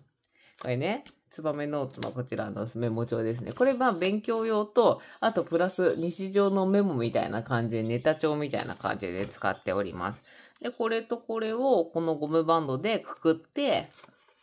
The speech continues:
よいしょっと。こんな感じでね、ゴムバンドでこれ閉じて、えー、持ち歩いております。こんな感じで。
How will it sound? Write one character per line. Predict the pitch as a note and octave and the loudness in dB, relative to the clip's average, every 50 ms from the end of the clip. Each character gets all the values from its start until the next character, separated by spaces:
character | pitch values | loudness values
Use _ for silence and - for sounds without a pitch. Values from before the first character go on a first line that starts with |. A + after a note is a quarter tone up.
| - _ _ _ | -20 _ _ _
よ | A3 F#3+ | -12 -12
い | D#3+ C#3+ | -12 -12
し | C3+ C3 - C#3+ | -14 -14 -14 -14
ょ | |
っ | C#3+ - _ | -14 -14 _
と。 | - - _ _ - - - - - - _ _ _ - - _ _ - _ _ _ _ _ _ _ _ - - - - - _ _ _ _ | -20 -20 _ _ -20 -20 -20 -20 -20 -20 _ _ _ -20 -20 _ _ -20 _ _ _ _ _ _ _ _ -20 -20 -20 -20 -20 _ _ _ _
こ | - D#3+ | -10 -8
ん | D3+ | -6
な | D3 D3 | -6 -6
感 | D3 - C#3 C3+ C3+ | -6 -6 -6 -6 -4
じ | C#3 | -4
で | C3+ C3+ C3+ | -4 -4 -4
ね、 | E3 G3 G#3 | -2 -2 -2
ゴ | F#3+ D#3+ D#3 D3+ | -2 -2 -2 -2
ム | D3 | 0
バ | D3 D3+ D3+ | 0 0 0
ン | C#3+ B2 | 0 -2
ド | B2 A2 | -6 -4
で | A#2+ B2 | -6 -6
こ | - - A#2+ | -4 -4 -6
れ | |
閉 | B2 - - D#3+ C3+ | -6 -4 -6 -6 -6
じ | D3 A#2 G#2+ | -4 -8 -12
て、 | - - _ - F#3 G3+ G3 D#3+ A#2+ A2+ B2+ - _ _ _ _ _ _ | -12 -16 _ -4 0 2 4 4 2 2 -2 -8 _ _ _ _ _ _
え | - - B2+ B2+ B2+ B2 | -6 -4 -2 0 0 0
ー、 | B2 B2 | 0 0
持 | B2+ B2+ | 0 -2
ち | B2 - A#2 | 0 0 -2
歩 | A2 A2+ A#2+ A#2+ | -2 0 0 -2
い | A2+ | -4
て | - - A2 - - - | -4 -6 -8 -8 -6 -8
お | A#2 A2 | -6 -4
り | G#2+ G#2+ | -4 -2
ま | G#2 G2+ G#2+ B2 | -2 -2 -2 -4
す。 | B2+ - - - _ _ - _ | -6 -10 -14 -20 _ _ -16 _
こ | B2 | -8
ん | A2+ G#2+ | -8 -8
な | G#2 G#2+ | -8 -6
感 | A2+ G2 G#2 G2+ | -6 -6 -6 -6
じ | G2+ G2+ | -6 -6
で。 | G2+ - - - | -6 -6 -8 -10